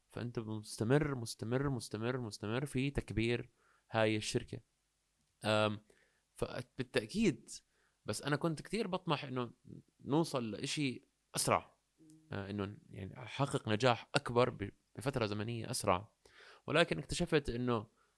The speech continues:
في خبرة لازم أنا أبنيها كتير أكبر. وكمان المشكلة الثانية هو إنه القطاع اللي أنا داخل فيه، اللي أنا ضليت persistent إني بدي أدخل فيه، هو قطاع صعب جدًا.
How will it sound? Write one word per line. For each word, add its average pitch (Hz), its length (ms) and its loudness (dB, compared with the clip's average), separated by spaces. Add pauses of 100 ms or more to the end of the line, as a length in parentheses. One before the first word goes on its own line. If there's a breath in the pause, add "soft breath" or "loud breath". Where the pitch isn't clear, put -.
(120)
في 131 160 2
خبرة 131 400 4
لازم 123 380 4
أنا 131 260 -2
أبنيها 107 640 -2 (240)
كتير 135 560 -2
أكبر. - 400 -4 (560 loud breath)
وكمان 185 640 4
المشكلة 143 480 0
الثانية 131 480 -2
هو 131 160 0
إنه 120 240 0 (100)
القطاع 196 520 -2
اللي 127 180 0
أنا 156 140 2
داخل 131 420 0
فيه، 104 340 0 (340)
اللي 101 180 -8
أنا 123 300 -2
ضليت 110 380 0 (180)
persistent - 560 -4
إني 92 120 -6
بدي - 160 -8
أدخل - 260 -8
فيه، 98 260 -6 (280 soft breath)
هو 143 80 10
قطاع 131 320 6
صعب 117 340 4
جدًا. 107 280 0